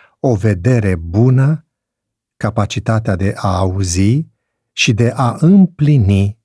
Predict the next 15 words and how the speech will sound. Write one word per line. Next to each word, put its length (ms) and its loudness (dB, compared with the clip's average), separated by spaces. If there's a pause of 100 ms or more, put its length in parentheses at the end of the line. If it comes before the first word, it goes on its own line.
voia 680 0 (140)
lui 180 0
Dumnezeu 760 -4 (320)
cu 120 -2
privire 380 0
la 140 -4
noi. 380 -12 (1900)
Haideți 400 0
să 100 0
încercăm 800 0
azi 560 -6 (800)
să 200 -2
îmbinăm 400 2
armonios 840 0 (100)
ochii 680 -4